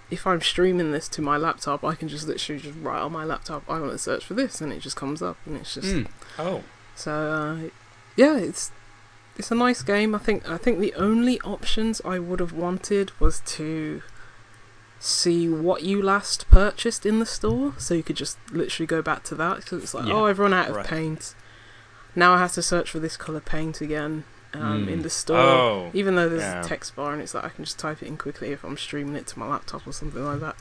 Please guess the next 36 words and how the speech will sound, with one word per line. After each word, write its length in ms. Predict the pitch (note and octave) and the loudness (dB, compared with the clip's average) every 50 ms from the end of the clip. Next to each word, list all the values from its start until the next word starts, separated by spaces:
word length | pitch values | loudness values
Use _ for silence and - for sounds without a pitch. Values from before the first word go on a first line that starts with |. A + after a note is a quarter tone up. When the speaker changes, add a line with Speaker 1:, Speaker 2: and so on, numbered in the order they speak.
| - - - - - | -18 -20 -20 -20 -14
Speaker 1:
It's 120 | - - | -8 -4
like, 160 | F3+ D3+ - | -4 -4 -2
Speaker 3:
But 120 | - C3+ A#2+ | -4 -4 -4
it, 100 | A2+ A#2+ | -4 -4
but 100 | C3 C3 | -4 -4
if 120 | C3 - | -4 -2
you're 100 | C#3+ B2 | -2 -2
not, 180 | B2+ C3+ B2+ G#2+ | 0 2 2 2
Speaker 1:
if 120 | B3+ - - | 2 4 4
you're 80 | A#3+ | 4
not, 120 | A#3 C#4 C4+ D#3+ | 4 4 2 2
Speaker 3:
I 20 | |
mean 40 | F#3+ | 2
Speaker 1:
yeah, 120 | C4+ D4 | 2 2
exactly, 440 | G#3+ F3 F3 - - G3+ - - F3 | 2 0 -2 -2 -2 -2 -2 -2 -2
you're 80 | E3 D#3+ | -2 0
gonna 120 | F3 E3+ E3 | 0 -2 -2
have 80 | D#3 | -4
to 100 | - D#3 | -6 -8
search 340 | D#3 - E3+ E3+ E3+ - - | -6 -6 -4 -4 -4 -6 -6
through 200 | - - E3+ E3 | -6 -4 -4 -2
that 260 | D3 C#3 C3 C3+ A#2 | -2 -2 -2 -2 -2
and 180 | - D3 C#3+ C#3 | -4 -6 -8 -10
stuff. 280 | - - - - - - - - - - - - - - - - - - - - - - - | -10 -12 -12 -12 -12 -12 -14 -16 -16 -16 -16 -16 -18 -18 -20 -20 -20 -20 -20 -20 -20 -14 -6
That's 260 | - - - - - - | -4 -4 -4 -4 -4 -8
long, 280 | G#2+ E2+ - - - D#3 - - - | -8 -6 -6 -8 -10 -12 -16 -12 -8
and 340 | F3+ E3+ E3 E3+ E3+ E3+ - - - - - - - - - - - - - - - - - - | -6 -4 -4 -4 -4 -6 -8 -8 -10 -10 -12 -12 -14 -16 -20 -20 -20 -20 -20 -20 -20 -20 -10 -4
it's, 200 | - G3+ - - - - - - - - - - - - - - - - - - - - - - - - - - - - - - - | -2 -2 -2 -4 -8 -12 -20 -20 -20 -20 -20 -20 -20 -20 -20 -20 -20 -20 -20 -20 -20 -20 -20 -20 -20 -20 -20 -20 -20 -20 -14 -8 -4
it's 180 | B3+ - - - | -4 -2 0 2
weird, 300 | C#4+ D4 C#4 A#3+ F3+ D#3+ | 4 6 8 6 8 8
but 180 | E3+ - - - - - - - - - - - - - - - - | 6 6 4 2 -8 -16 -18 -20 -20 -20 -20 -20 -20 -20 -20 -6 2
they 160 | - A3+ A#3 B3 | 6 8 10 10
only 220 | C4+ C#4+ C#4+ C4+ | 10 10 10 8
have, 240 | A#3 A3+ A3+ A3 G#3+ | 8 8 6 6 6
like, 260 | G3+ F#3+ F3+ E3 - | 6 4 4 4 4
one 500 | - E3 F3 F#3+ G3+ G#3 G#3 G#3 G#3 F#3 | 2 2 4 6 6 6 6 6 4 2